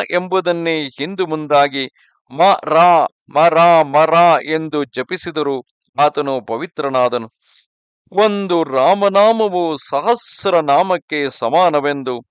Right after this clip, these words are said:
ತನ್ನ ವಲ್ಲಭನಿನ್-, ವಲ್ಲಭನಾದ ಶಿವನಿಂದ ಭವಾನಿಯು ಕೇಳಿದವಳಾಗಿ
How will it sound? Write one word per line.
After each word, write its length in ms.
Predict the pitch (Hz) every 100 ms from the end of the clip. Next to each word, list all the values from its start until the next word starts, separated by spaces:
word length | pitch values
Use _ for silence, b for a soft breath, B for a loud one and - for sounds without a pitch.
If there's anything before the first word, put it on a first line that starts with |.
| _ _
ತನ್ನ 140 | 190 185
ವಲ್ಲಭನಿನ್-, 760 | 160 180 208 165 175 170 160
ವಲ್ಲಭನಾದ 680 | 139 165 185 165 156 151 143
ಶಿವನಿಂದ 640 | 135 - 151 180 165 151 139 131 - b b b 113
ಭವಾನಿಯು 760 | 110 135 185 190 170 151 143 127
ಕೇಳಿದವಳಾಗಿ 840 | - 147 175 147 143 139 131 127